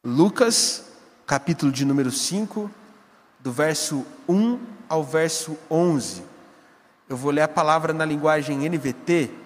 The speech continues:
Espero que os irmãos consigam acompanhar essa leitura junto comigo. Lucas, capítulo cinco, do verso um ao verso onze,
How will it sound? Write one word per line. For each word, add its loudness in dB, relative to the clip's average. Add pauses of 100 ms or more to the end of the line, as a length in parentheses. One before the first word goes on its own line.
(400)
Espero -2
que -8
os -4
irmãos -2
consigam -4
acompanhar -4
essa -6
leitura -4
junto -10
comigo. -2 (680)
Lucas, 0
capítulo -4
cinco, -4 (420)
do -2
verso 2 (140)
um 2 (240)
ao 4
verso 0
onze, 2